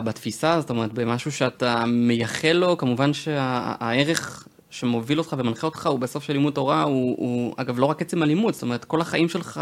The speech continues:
בסוף הם מושתתים ומבוססים על ערך שנקרא תורה. זאת אומרת, גם אם, אם אתה לא לומד אותה עכשיו בפועל, ה-, ה-, ההליכות שלך הן מבוססות על ה-,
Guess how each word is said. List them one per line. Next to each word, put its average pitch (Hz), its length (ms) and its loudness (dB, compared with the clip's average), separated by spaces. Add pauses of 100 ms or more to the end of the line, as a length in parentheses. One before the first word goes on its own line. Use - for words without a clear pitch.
(140)
בסוף 156 560 -4 (100)
הם 120 280 -4 (760)
מושתתים 196 500 2
ומבוססים 156 680 2
על 131 180 2
ערך 131 320 -2
שנקרא 120 420 -2 (480)
תורה. 117 320 2
זאת 104 100 -12
אומרת, 113 220 -4
גם 127 140 0
אם, 139 160 2 (360)
אם 120 60 -2
אתה 117 140 -4
לא 127 100 4
לומד 135 280 6
אותה 139 200 2
עכשיו 123 320 -2
בפועל, 170 640 2
ה-, - 40 -4 (280)
ה-, 117 420 -2 (200)
ההליכות 123 400 -2
שלך 143 280 -2
הן 123 180 4
מבוססות 123 580 -2
על 123 120 2
ה-, 117 520 0